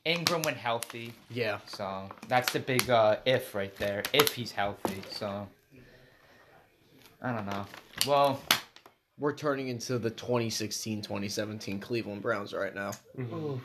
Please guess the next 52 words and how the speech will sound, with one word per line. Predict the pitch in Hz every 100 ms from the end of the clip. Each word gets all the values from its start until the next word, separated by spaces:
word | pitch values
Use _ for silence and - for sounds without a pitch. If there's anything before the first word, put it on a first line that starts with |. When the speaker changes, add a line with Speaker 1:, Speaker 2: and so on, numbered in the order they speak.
| - - - -
Speaker 4:
But | 170 170
they, | 254
Speaker 1:
Yep. | 143
Speaker 4:
they, | 226 320 220 151 131 117
um, | 139 147 139 127 127 - - - _
they | 254 - 190 170
move | 214 311
things | - 196 160
around | 156 185 156
pretty | - 196
quickly. | - 143 127 120
I'm | 120
not | 165 -
gonna | 139 127
lie. | 123 120 117
They're, | 165 180
they're | 208 262
looking | 262 262
like | 208
a |
pretty | 180 190
good | 156 147
team | 139 123 120
right | 117
now. | 110 120 -
Speaker 2:
Now | 151 185 180
they | 139
are, | 123 113
yeah. | 127 95
No, | 107 104 104
I'm | 127
Speaker 4:
Yeah. |
Speaker 2:
happy | 135 127 123
for | 104
the | 107
Browns, | 107 107 101 101
but | 104 98
now | 98 -
Speaker 1:
I |
Speaker 2:
we | 110
Speaker 1:
consider | 120 120 107
them |
Speaker 2:
are. | 107
Speaker 1:
a | 127
real | 147 143
threat | 139 143
to | -
win | 143
the | 139
division | 120 117 208 131 95
next | 95 - -
year. | 95